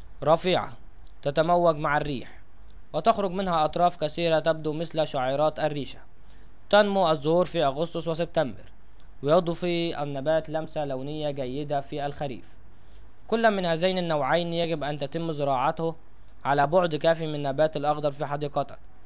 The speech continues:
لإعطائه مساحة للنمو ولتفادي التشابك بالنباتات الأخرى.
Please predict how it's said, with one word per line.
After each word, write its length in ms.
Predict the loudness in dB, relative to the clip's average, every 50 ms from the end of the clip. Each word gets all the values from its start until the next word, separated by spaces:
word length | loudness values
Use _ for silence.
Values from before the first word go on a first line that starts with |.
| -12 -12 -12 -10 -4
لإعطائه 640 | 2 4 4 4 4 4 6 6 8 8 8 4 2
مساحة 440 | 0 -2 0 0 0 2 2 0
للنمو 540 | -2 -2 -2 -4 -2 0 0 2 2 0 0 -4 -8 -12 -12 -12 -12 -8 -4
ولتفادي 480 | -2 -2 0 0 0 2 4 2 2 2
التشابك 460 | -2 -6 -4 0 0 0 0 0 -2
بالنباتات 600 | -4 -4 -4 -4 -2 -2 0 0 0 0 -2 -2
الأخرى. 360 | -4 -4 -4 -6 -8 -8 -10